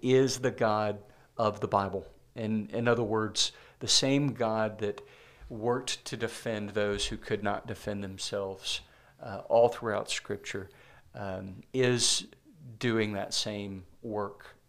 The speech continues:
today. And you can't, you maybe cannot find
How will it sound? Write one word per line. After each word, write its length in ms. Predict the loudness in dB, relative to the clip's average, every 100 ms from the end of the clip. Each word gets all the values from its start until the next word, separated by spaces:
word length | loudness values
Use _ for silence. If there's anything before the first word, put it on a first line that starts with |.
| -8
today. 420 | -6 -4 -4 -6 -16 _ _ -10
And 100 | -4
you 80 | -2
can't, 440 | 0 2 2 0
you 120 | -4 0
maybe 420 | 2 2 0 -2 -8 -20 -14
cannot 440 | -8 -2 2 2 0
find 580 | -2 2 2 2 -2